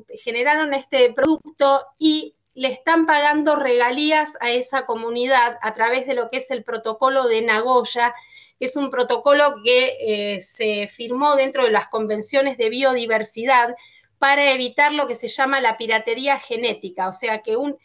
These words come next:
un laboratorio, una empresa haga uso de un material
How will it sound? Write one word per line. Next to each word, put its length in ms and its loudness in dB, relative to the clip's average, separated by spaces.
un 240 -6
laboratorio, 720 2
una 140 2
empresa 580 -2
haga 420 2
uso 640 -4
de 320 0
un 240 -4
material 840 0